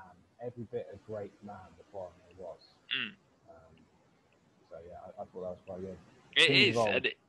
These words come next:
Speaker 2: it, it's hard
Speaker 1: Kings of
Speaker 2: to
Speaker 1: men.
Speaker 2: get that across to the viewer, isn't it? That Faramir is, is the man that Boromir was, and, and, and
Speaker 1: Mm.
Speaker 2: that his father just can't see it. But I
Speaker 1: Yeah.
Speaker 2: don't know if it's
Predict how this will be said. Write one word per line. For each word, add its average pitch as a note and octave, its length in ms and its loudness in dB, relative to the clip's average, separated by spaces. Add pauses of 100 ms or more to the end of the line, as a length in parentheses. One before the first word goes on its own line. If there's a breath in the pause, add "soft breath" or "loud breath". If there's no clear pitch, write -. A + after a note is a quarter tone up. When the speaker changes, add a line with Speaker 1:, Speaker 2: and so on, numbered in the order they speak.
(140)
Speaker 2:
it, E3 160 2 (160)
it's D3+ 180 -2
hard G#3 340 8
Speaker 1:
Kings G#3 100 -4
of - 20 2
Speaker 2:
to G#3 60 8
Speaker 1:
men. F3 100 6
Speaker 2:
get E3+ 200 8
that A#2+ 140 8
across - 360 4
to D3 100 4
the C3 120 4
viewer, C3 340 8
isn't A#2 200 2
it? G#2 100 -8 (680 loud breath)
That B2 200 6
Faramir B2+ 680 10
is, A2+ 240 0
is B2+ 260 6
the A2+ 100 4
man A2+ 280 8
that G#2+ 140 0
Boromir A2 400 6
was, G#2+ 360 4
and, G#2+ 260 -6
and, A2+ 200 0
and A2+ 120 0
Speaker 1:
Mm. G2+ 60 -8
Speaker 2:
that G#2 180 0 (340 loud breath)
his - 140 -2
father A#2+ 340 8
just - 300 2
can't A2+ 320 6
see - 240 4
it. G2+ 180 4 (520 loud breath)
But C#3 80 8
I B2+ 60 10
Speaker 1:
Yeah. C#3+ 100 8
Speaker 2:
don't F3 160 10
know F3+ 100 8
if F3 160 6
it's B2+ 160 -2